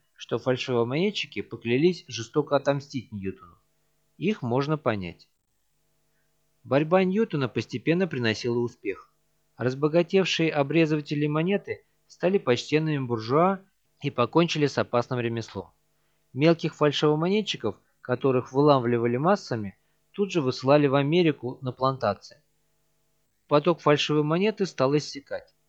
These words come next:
Наряду с чеканкой новой монеты эта сторона деятельности Ньютона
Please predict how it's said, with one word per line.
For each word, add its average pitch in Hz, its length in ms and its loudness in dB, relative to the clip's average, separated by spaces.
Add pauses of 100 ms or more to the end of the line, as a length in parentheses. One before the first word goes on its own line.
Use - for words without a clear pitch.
(540)
Наряду 151 420 4
с - 40 0
чеканкой 139 520 0
новой 123 260 0
монеты 151 500 -2 (440)
эта 175 280 2
сторона 127 440 2
деятельности 113 560 -4
Ньютона 104 560 -8